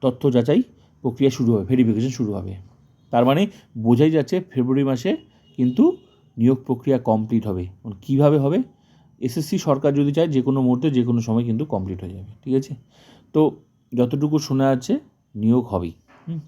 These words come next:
চিন্তার কোনো কারণে চাকরি পেয়ে গেছো। আর নাইন টেনেরও চিন্তার কোনো কারণে, সেটাও কিন্তু যা খবর, নেগেটিভ কোনো খবর নেই, নাইন টেনও শুরু হবে, যেহেতু পুরো প্রক্রিয়াটা ডিপেন্ড করছে এই, আহ, ইলেভেন টুয়েলভ প্রসেসটার উপর। এটা কমপ্লিট না হলে ওটা শুরু করতে পারছে না।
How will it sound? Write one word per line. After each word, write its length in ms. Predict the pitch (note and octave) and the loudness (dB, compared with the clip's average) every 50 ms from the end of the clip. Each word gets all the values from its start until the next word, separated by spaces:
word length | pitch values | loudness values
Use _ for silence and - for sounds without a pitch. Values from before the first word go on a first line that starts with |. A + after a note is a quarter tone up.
| _ | _
চিন্তার 280 | - B2 A#2 A#2 B2+ A#2+ | -4 -2 0 0 0 0
কোনো 240 | - C#3 B2+ B2+ B2 | 0 0 0 0 0
কারণে 220 | - A#2+ B2+ B2+ | 0 0 -2 -2
চাকরি 400 | A#2 - A#2 A2+ A2+ B2+ B2+ B2 | -2 0 0 0 0 0 -2 -2
পেয়ে 260 | A#2 A#2 A#2+ A2+ A2+ B2 | -2 0 0 2 2 4
গেছো। 280 | C3 C3+ C3+ F#3+ C#4 - _ _ _ _ - - - _ | 2 2 0 -2 -4 -4 _ _ _ _ -20 -20 -20 _
আর 220 | - G#2+ G#2 G#2 G#2 | -4 -2 -2 -2 0
নাইন 240 | G#2 G#2+ A2+ A#2+ A#2+ | 2 2 2 2 2
টেনেরও 340 | B2+ C3+ C3 C#3 D3+ F3 | 0 0 0 0 0 -2
চিন্তার 320 | G3 - B2 A2+ A2+ A#2+ A2+ | 0 0 0 0 2 0 0
কোনো 200 | A#2 A#2+ A#2+ A#2 | 2 0 0 2
কারণে, 280 | A#2 A2 A2+ A#2 C3+ | 2 2 2 2 0
সেটাও 300 | C#3+ - A#2 G#2 A#2 A2+ | -2 -6 -6 -4 -2 -2
কিন্তু 280 | A2 A2 A2 A2+ C#3 D3+ | -2 -2 -4 -2 -2 -2
যা 180 | C#3+ A2+ G#2 G#2+ | 0 0 -2 -2
খবর, 280 | - - A2 G#2+ G#2 | -2 -2 -2 0 0
নেগেটিভ 360 | A2 A2 B2 B2+ D3+ D#3 E3 E3 | 2 2 4 4 4 2 0 0
কোনো 200 | - F3 D3+ D#3 | 0 0 0 0
খবর 300 | C#3+ - - B2 B2+ C3+ C3+ | 0 0 0 2 4 4 2
নেই, 180 | B2+ C#3 F3+ | 2 0 0
নাইন 280 | C4 A3 B2 G#2+ A2 A#2 | 0 0 0 0 0 0
টেনও 180 | B2 B2+ C3+ | -2 -2 -4
শুরু 240 | C3 - C3 B2 C3 | -2 -2 0 0 2
হবে, 180 | B2 B2 C3+ F#3 B3+ - - - - - - - - | 2 2 0 -2 -6 -8 -14 -20 -20 -20 -20 -16 -2
যেহেতু 260 | A#2+ C3+ D3 D3+ F3+ | 0 2 2 2 0
পুরো 260 | - - - D#3+ E3+ | -2 0 2 2 2
প্রক্রিয়াটা 480 | E3+ - - D3+ C#3+ - D3+ D#3 D#3 D#3+ | 2 0 -4 -4 -4 -2 -2 -2 -2 -2
ডিপেন্ড 380 | D3+ C#3 C3+ C3 D#3+ D3+ D3+ D3+ | -2 -2 -2 0 0 -2 0 0
করছে 260 | D3+ D3+ D3 - D#3 | 0 0 0 0 0
এই, 160 | C#3 C#3+ C#3+ | 0 0 -2
আহ, 420 | - - - - - - - A#2+ | -4 -10 -20 -20 -20 -10 -4 0
ইলেভেন 320 | A2+ A#2+ C3 C3+ D3+ D#3 D3+ | 2 4 4 4 4 0 0
টুয়েলভ 200 | D3 D#3+ D#3 D3 | 0 -2 -2 0
প্রসেসটার 420 | D3 C3+ A#2 B2+ A#2+ B2 A2+ G2 | -2 -2 -2 -2 -4 -4 -4 -6
উপর। 180 | F#2 F#2+ G2 G2 F#2+ - - - | -6 -6 -10 -14 -14 -16 -8 -6
এটা 200 | C3+ C3 C#3+ D#3+ | -4 -2 -2 0
কমপ্লিট 380 | D#3+ D#3+ D3 C#3+ D3+ E3 E3+ - - _ _ - - | 0 0 0 0 0 -4 -6 -6 -10 _ _ -14 -6
না 220 | - A#2 A#2 C3 D3+ | 2 4 4 4 6
হলে 180 | D#3 F#3+ G#3 | 4 4 4
ওটা 140 | G3 F#3+ F#3 | 4 4 2
শুরু 200 | F3+ - E3 C3+ B2 | -2 -2 -2 0 0
করতে 240 | B2 A#2+ A#2+ - | 0 -2 -2 -2
পারছে 280 | G#2+ G#2 G2 F#2 - F#2+ | -4 -4 -6 -6 -8 -12
না। 120 | F#2 F#2 | -12 -12